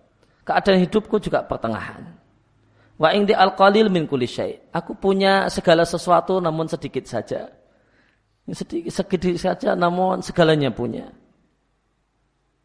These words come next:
Kenapa aku bahagia? Wa hadha ma'nahu anna indi katsir min ad-dawafi. Ya, ini maknanya aku punya banyak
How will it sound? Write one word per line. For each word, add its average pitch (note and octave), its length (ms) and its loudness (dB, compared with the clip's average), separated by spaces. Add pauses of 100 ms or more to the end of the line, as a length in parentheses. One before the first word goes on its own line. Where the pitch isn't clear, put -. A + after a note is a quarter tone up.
(1160)
Kenapa A#3 480 2
aku G3+ 80 -2
bahagia? F#3 720 6
Wa E3 160 4
hadha G3 240 4
ma'nahu E3 480 2
anna D#3+ 320 0
indi F3+ 320 -2
katsir E3+ 240 0
min E3+ 160 -2
ad-dawafi. A2+ 560 0 (1200)
Ya, - 720 -12
ini F3+ 180 0
maknanya F#3 640 2
aku E3+ 240 -2
punya F3+ 380 0
banyak E3+ 720 0